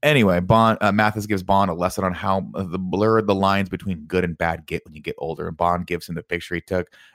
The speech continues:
um, and, and then starts asking him for information on the people. And Mathis recognizes Guy Haines, one of the, uh, p-, prime minister's closest advisors. Um, all of them are working on something called the T R Project, is what Bond tells him. And they're buying up oil pipelines in South America.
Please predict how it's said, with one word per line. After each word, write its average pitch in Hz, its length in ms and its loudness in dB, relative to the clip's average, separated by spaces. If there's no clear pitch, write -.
um, 85 640 -4
and, 87 240 -6
and 90 160 -4
then 85 140 -4
starts - 320 -2
asking 85 300 -6
him 80 40 -8
for - 80 -12
information 95 480 -4
on 92 60 0
the 92 80 -4
people. 87 440 -6
And 95 80 -2
Mathis 87 380 -2
recognizes 85 680 -4
Guy 107 380 2
Haines, 117 580 -2
one 101 160 0
of 95 80 2
the, 82 80 -2
uh, 82 280 -2
p-, - 100 -2
prime 98 200 -2
minister's 92 380 -6
closest 104 440 -4
advisors. 85 580 -4
Um, 85 380 0
all 92 140 4
of 95 40 0
them 92 140 0
are 82 80 0
working 85 260 -4
on 82 140 -4
something 85 160 -8
called 82 220 -4
the 82 40 -10
T - 220 -6
R 85 120 -2
Project, - 460 -2
is 87 80 -16
what 85 140 -8
Bond 87 200 -6
tells 82 220 -6
him. 85 80 -8
And 82 80 -10
they're 92 100 -2
buying 87 280 0
up 82 140 -8
oil 78 200 -4
pipelines 82 440 -6
in 82 60 -14
South 78 240 -2
America. 82 540 -2